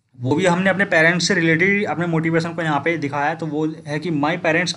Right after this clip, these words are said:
are the best motivator for me because my father is a laborer, he is working in the textile but the salary is not high for them, in this situation my parents are allowed to educate me, to educate me,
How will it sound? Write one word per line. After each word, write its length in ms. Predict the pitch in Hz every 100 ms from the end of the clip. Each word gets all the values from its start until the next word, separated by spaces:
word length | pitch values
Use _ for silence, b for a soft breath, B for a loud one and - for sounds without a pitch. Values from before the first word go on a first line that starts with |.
| 170
are 120 | 156
the 140 | 160 127
best 280 | 151 170 170
motivator 580 | 160 165 156 156 180 170
for 220 | 151 160 147
me 180 | 147 185 B B _ 139
because 340 | 139 180 170
my 80 | 165 160
father 260 | 151 147 170
is 160 | 175 170
a 80 | 151
laborer, 360 | 139 147 190 B B B _ _
he 140 | 170 214
is 120 | 202 180
working 380 | 165 165 208 226 226
in 160 | 170 180
the 80 | 175
textile 500 | 170 151 - 180 180
but 220 | 185 196 - _
the 140 | -
salary 340 | 160 165 180 175
is 80 |
not 320 | 165 170 175 151
high 180 | 170 175
for 160 | 165 156
them, 280 | 139 156 190 180
in 200 | 190 202
this 200 | 233 -
situation 420 | 180 180 214 208
my 100 | 190 180
parents 320 | 151 175 175 -
are 140 | 147 143 -
allowed 400 | 147 143 175 175
to 140 | 175 147
educate 420 | 120 127 147 147 143
me, 200 | 151 170 B B B _ -
to 60 | 196 - _ 147
educate 360 | 147 170 170
me, 160 | 160